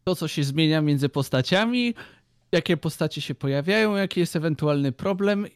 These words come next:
i czego się dowiadujemy o Joelu i Eli pomiędzy światami, a pomiędzy drogą. Więc technicznie rzecz biorąc,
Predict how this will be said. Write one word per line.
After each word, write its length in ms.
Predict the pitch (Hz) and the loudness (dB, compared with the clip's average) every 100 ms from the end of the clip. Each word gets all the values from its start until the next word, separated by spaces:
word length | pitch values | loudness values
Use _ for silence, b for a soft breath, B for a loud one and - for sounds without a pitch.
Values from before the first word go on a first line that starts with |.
| _ | _
i 200 | 180 180 | -8 -6
czego 280 | 165 202 185 | -2 0 0
się 160 | - 175 | 0 2
dowiadujemy 680 | 180 170 165 170 170 180 - | 2 2 2 2 2 -2 -2
o 200 | 147 147 | -2 2
Joelu 380 | 156 160 160 156 | 2 4 2 0
i 140 | 147 | -2
Eli 300 | 143 151 156 | 0 0 0
pomiędzy 760 | 143 151 147 147 135 143 139 139 | -2 -2 0 0 0 0 0 0
światami, 680 | - - 151 - 151 151 151 | -2 -2 -2 0 0 -2 -4
a 80 | 135 | -4
pomiędzy 440 | 151 143 139 143 | -2 0 0 0
drogą. 380 | 131 127 117 117 | 0 0 0 -2
Więc 180 | 127 - | -4 -6
technicznie 420 | 156 - 143 185 | -8 -6 -6 -4
rzecz 200 | 175 160 | -4 -4
biorąc, 420 | 147 147 147 - | 0 0 0 -4